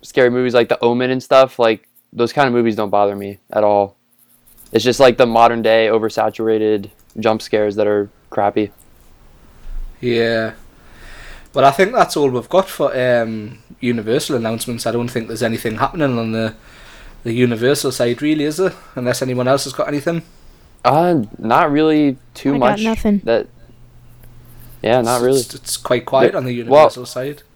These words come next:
Speaker 1: there's still, of course, like, all the heated rumors about, like, what's the fourth part gonna be? What's all this? I think people are getting a little ahead of themselves about that. I mean, the third park technically isn't even actually open yet.
Speaker 3: Connor,
Speaker 1: I mean, it's
Speaker 3: I've
Speaker 1: about
Speaker 3: heard
Speaker 1: to
Speaker 3: none
Speaker 1: be.
Speaker 3: of this. You need a, you need a chill, boy.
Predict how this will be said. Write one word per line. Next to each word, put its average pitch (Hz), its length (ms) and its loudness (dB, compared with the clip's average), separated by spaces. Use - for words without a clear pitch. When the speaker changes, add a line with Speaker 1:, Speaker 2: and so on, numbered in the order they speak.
Speaker 1:
there's 139 300 4
still, 156 320 4
of 139 80 -2
course, 139 420 -2
like, 113 520 -2
all 123 240 6
the 113 480 2
heated 123 720 2
rumors 120 500 0
about, 110 300 4
like, 104 320 0
what's 117 240 4
the 131 100 0
fourth 135 280 2
part 147 240 6
gonna 120 180 -2
be? 113 140 0
What's 117 220 2
all 127 120 4
this? 120 120 2
I 123 120 6
think 147 160 -4
people 147 240 -2
are 135 60 0
getting 127 240 0
a 110 100 0
little 117 320 4
ahead 110 220 0
of 113 80 0
themselves 113 460 -2
about 107 260 2
that. 110 260 2
I 107 40 -6
mean, 101 320 -8
the 120 100 0
third 120 320 4
park 117 280 2
technically 113 480 -2
isn't 107 180 -2
even 107 180 -2
actually 101 380 -2
open 101 240 -2
yet. 107 380 -2
Speaker 3:
Connor, 226 300 -2
Speaker 1:
I - 20 0
mean, 240 80 -2
it's 214 80 0
Speaker 3:
I've 214 80 -2
Speaker 1:
about 196 120 4
Speaker 3:
heard 214 80 -2
Speaker 1:
to 214 60 -4
Speaker 3:
none 220 140 2
Speaker 1:
be. 214 60 0
Speaker 3:
of 202 80 -2
this. 202 360 -4
You 208 120 -2
need 214 180 -2
a, 208 260 0
you 202 60 -10
need 208 160 -4
a 196 60 -6
chill, 208 260 -6
boy. 196 300 -6